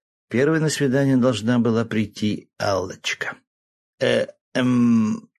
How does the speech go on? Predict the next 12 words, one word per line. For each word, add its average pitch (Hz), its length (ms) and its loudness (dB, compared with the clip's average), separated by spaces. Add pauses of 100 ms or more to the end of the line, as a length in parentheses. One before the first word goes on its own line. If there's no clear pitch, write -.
(220)
тренер 104 320 0
замялся, 113 540 0
глядя 104 360 2
то 107 180 -2
на 101 140 0
одуванчик 95 640 -2
в - 60 -10
своих 92 300 -4
руках, 90 420 -2
то 104 120 -2
на 104 140 0
Тамару. - 560 -8